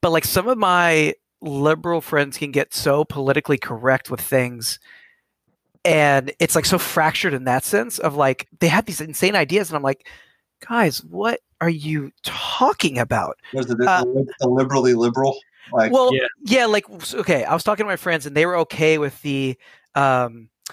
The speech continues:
Speaker 1: Kevin Hart, uh, not hosting the Oscars because of his comments about, like, his funny twit-,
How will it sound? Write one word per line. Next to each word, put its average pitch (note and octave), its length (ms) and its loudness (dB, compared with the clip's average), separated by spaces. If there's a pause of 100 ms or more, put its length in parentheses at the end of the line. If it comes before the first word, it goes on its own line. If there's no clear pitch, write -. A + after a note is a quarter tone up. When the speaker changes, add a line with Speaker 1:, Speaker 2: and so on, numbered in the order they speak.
(180)
Speaker 1:
Kevin D#3+ 420 2
Hart, C#3+ 460 0 (240)
uh, B2+ 260 0
not C#3+ 220 0
hosting C#3 400 -6
the C3 80 -8
Oscars B2+ 520 -2
because C#3 280 -6
of B2 80 -8
his B2 340 -6 (460)
comments C#3 440 0 (100)
about, B2+ 380 2 (340)
like, C#3 120 0
his C#3+ 220 0
funny D3+ 520 -2
twit-, D3 300 0